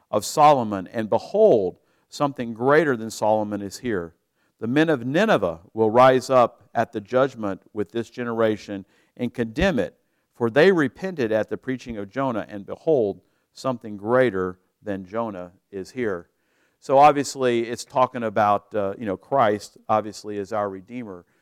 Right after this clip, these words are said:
But, uh, again, it's foretold in Nineveh, just like it was foretold in Jonah, just like it's re-, foretold through all Scriptures.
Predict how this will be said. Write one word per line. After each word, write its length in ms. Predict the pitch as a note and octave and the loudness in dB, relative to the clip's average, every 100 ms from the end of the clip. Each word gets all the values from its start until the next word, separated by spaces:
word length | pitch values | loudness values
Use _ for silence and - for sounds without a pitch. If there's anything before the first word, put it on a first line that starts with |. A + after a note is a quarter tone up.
| _ _ - | _ _ 0
But, 320 | A#2 A2 - | 0 0 -2
uh, 280 | A2 G#2+ - | -2 -2 -4
again, 300 | A#2 C3+ A2+ | -6 -6 -6
it's 220 | A2 - | -8 -14
foretold 800 | - C3+ A2 - F3 D3+ A2+ G#2+ _ _ | -8 -6 -6 -4 -2 0 0 -4 _ _
in 140 | A#2 A2+ | -10 -4
Nineveh, 580 | B2+ B2+ A#2 A2+ G#2+ - | -2 0 2 2 0 -6
just 220 | A2+ - | -14 -8
like 200 | A2+ G#2 | -8 -8
it 100 | G#2 | -12
was 160 | G#2+ G2 | -14 -12
foretold 460 | A2 G#2 - G2+ | -12 -8 -6 -6
in 100 | F#2+ | -8
Jonah, 300 | G2 C3 A#2+ | -8 -8 -8
just 160 | G#2 G#2 | -12 -12
like 120 | G2 | -12
it's 100 | F#2+ _ - | -12 _ -16
re-, 140 | G#2 | -16
foretold 540 | - A2+ G2 A2 G#2 | -10 -10 -8 -10 -12
through 200 | - F#2 | -14 -20
all 220 | - A#2+ A#2+ | -4 -4 -4
Scriptures. 640 | - G2+ - F#2+ F#2 | -8 -14 -14 -18 -18